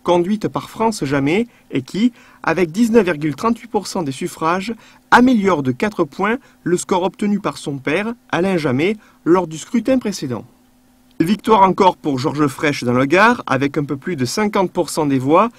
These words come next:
soit quasiment le double du score obtenu par Raymond Coudert, battu dans sa propre ville de Béziers par le président sortant.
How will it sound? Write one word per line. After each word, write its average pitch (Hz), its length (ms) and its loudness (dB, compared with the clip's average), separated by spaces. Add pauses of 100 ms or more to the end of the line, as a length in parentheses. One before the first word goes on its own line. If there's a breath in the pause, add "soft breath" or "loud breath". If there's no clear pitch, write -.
(260 loud breath)
soit 170 260 0
quasiment 240 440 4
le 156 160 6
double 190 400 -2
du 135 140 -8
score 170 260 0
obtenu 202 340 0
par 151 160 2
Raymond 220 260 4
Coudert, 160 480 0 (320 soft breath)
battu 208 460 -2
dans 143 160 0
sa 127 180 -6
propre 190 380 -2
ville 139 220 -4
de 120 80 0
Béziers 151 500 0 (240 soft breath)
par 160 140 2
le 180 100 4
président 214 440 0
sortant. 127 440 -6